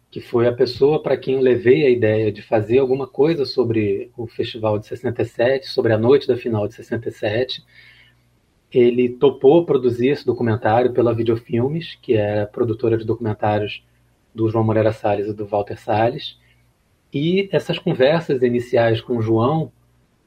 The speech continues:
modificaram completamente a minha maneira de ver documentário e me ensinaram coisas que eu levo até hoje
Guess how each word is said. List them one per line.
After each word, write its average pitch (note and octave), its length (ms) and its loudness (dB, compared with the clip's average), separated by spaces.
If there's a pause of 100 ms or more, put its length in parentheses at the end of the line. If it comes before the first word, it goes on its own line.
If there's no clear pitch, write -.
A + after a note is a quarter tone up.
(480)
modificaram C#3+ 920 0
completamente E3 1000 0
a A2+ 80 2
minha A2+ 220 0
maneira B2 420 4
de A2 120 -4
ver A2+ 200 2
documentário A2+ 760 0
e C#3 100 -4
me C3+ 120 -4
ensinaram D3+ 640 -2
coisas C3+ 500 2
que - 160 -8
eu C3+ 80 6
levo C3 320 2
até D3 240 0
hoje B2 440 2